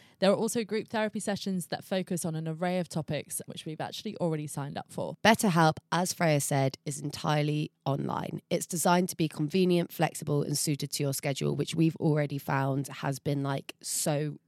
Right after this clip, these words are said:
Speaker 2: true to us. We've been able to fit it in. We get reminders. It's great. You just fill out a brief questionnaire to get matched with a licensed therapist, and you can switch therapists anytime for no additional charge.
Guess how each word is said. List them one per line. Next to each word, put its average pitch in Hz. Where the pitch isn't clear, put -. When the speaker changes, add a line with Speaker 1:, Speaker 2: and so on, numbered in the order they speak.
Speaker 2:
true 147
to 139
us. 156
We've 156
been 165
able 160
to 151
fit 196
it 170
in. 160
We 147
get -
reminders. 143
It's 147
great. 135
You 196
just 208
fill 226
out 233
a -
brief 226
questionnaire 175
to -
get 160
matched 165
with 156
a 151
licensed 165
therapist, 147
and 156
you 160
can 160
switch -
therapists 156
anytime 165
for -
no 147
additional 147
charge. -